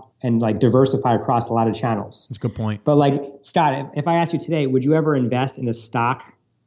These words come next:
Speaker 1: that had one customer?
Speaker 2: Mm.
Speaker 1: Like, would you ever put your life savings into one customer?
Speaker 2: Yeah, right.
Speaker 1: Into a stock with one customer? No.
Speaker 2: Yeah, right.
Speaker 1: So why would you actually create a business where Amazon is your one customer and that's it?
Speaker 2: Mm. It's a good point.
Speaker 1: So,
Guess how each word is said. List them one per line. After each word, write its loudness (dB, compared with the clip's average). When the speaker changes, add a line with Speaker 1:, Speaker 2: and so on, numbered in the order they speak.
Speaker 1:
that 2
had 2
one 2
customer? -4
Speaker 2:
Mm. -4
Speaker 1:
Like, 2
would 6
you 8
ever 6
put 0
your 4
life 2
savings 0
into -2
one -2
customer? -4
Speaker 2:
Yeah, -6
right. -6
Speaker 1:
Into 2
a 6
stock -2
with 0
one 0
customer? -2
No. 0
Speaker 2:
Yeah, -6
right. -12
Speaker 1:
So -2
why 4
would 4
you 2
actually -2
create -2
a -4
business 0
where 0
Amazon 4
is 2
your 2
one 2
customer -2
and 2
that's 2
it? -2
Speaker 2:
Mm. -2
It's -8
a 0
good 2
point. 2
Speaker 1:
So, 0